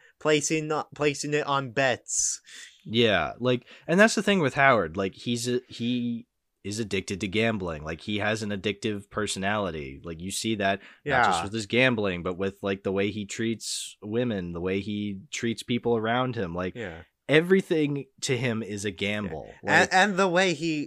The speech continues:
Speaker 1: treats his own children, just based on
Speaker 2: Exactly.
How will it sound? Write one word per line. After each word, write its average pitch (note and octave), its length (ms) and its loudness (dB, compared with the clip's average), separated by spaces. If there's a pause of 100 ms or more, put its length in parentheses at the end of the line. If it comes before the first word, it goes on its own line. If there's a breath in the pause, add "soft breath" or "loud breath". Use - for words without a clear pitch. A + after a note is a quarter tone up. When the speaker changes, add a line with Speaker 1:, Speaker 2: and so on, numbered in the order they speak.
(120)
Speaker 1:
treats E3 480 -4
his C#3 380 0 (100)
own C3+ 380 0
children, G#2+ 960 -2 (540 soft breath)
just D3 320 2
based E3+ 320 6
on D#3+ 220 4
Speaker 2:
Exactly. C#3+ 80 -6